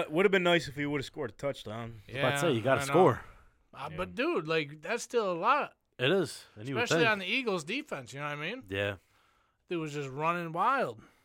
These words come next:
Speaker 3: But also
Speaker 1: Um,
Speaker 3: the Eagles fucking
Speaker 1: yeah,
Speaker 3: are the
Speaker 1: there's
Speaker 3: Eagles
Speaker 1: some
Speaker 3: the worst eight and oh team in history?
Speaker 1: No, actually, um, the Pittsburgh Steelers of twenty twenty <laughs> were, if you don't recall.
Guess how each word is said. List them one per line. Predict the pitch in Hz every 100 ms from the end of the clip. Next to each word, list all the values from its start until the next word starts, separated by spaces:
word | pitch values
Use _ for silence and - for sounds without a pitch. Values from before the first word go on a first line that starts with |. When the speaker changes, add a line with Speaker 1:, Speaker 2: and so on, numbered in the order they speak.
| _ _ 156
Speaker 3:
But | 151 156
also | 165 170 - 151 151
Speaker 1:
Um, |
Speaker 3:
the | 147
Eagles | 139 151 143 139
fucking | 123 127 120 117 117 - - - - -
Speaker 1:
yeah, | 104
Speaker 3:
are | 156
the |
Speaker 1:
there's | 190
Speaker 3:
Eagles | 254 302 185
Speaker 1:
some | 160
Speaker 3:
the |
worst | 175 175 -
eight | 165 156
and |
oh | 156
team | 143 156 156
in | 147 127 123
history? | 139 147 170 156 -
Speaker 1:
No, | 139 123 135 127 98 92
actually, | 92 117 - 139 135 131 123
um, | 104 101 98 95 90 90 _ _ _
the | 104 101
Pittsburgh | 85 127 107 120 110
Steelers | - 131 123 113 101
of | 104 95 92 -
twenty | - 120
twenty | 110 - 113 - 139
<laughs> | -
were, | 151 - 139 - - - -
if | 131 113
you | 123
don't | 120
recall. | 110 101 - 110 98